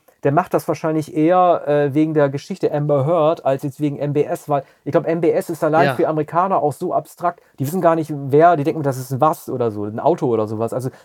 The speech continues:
Speaker 1: die wissen gar nicht, was M B S ist und ich glaube, das ist den amerikanischen, äh, Fans von Johnny Depp wahrscheinlich total egal und die Hollywood Vampires verkaufen sie ja trotzdem.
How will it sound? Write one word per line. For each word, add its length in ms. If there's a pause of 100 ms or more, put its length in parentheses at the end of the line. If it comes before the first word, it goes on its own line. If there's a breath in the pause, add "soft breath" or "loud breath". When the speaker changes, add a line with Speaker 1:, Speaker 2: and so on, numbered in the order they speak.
Speaker 1:
die 80
wissen 200
gar 60
nicht, 100
was 120
M 160
B 120
S 220
ist 180
und 60
ich 100
glaube, 200
das 100
ist 140
den 80
amerikanischen, 640 (560 soft breath)
äh, 160
Fans 420
von 120
Johnny 200
Depp 100
wahrscheinlich 280
total 360
egal 280
und 60
die 80
Hollywood 360
Vampires 460
verkaufen 320
sie 80
ja 60
trotzdem. 500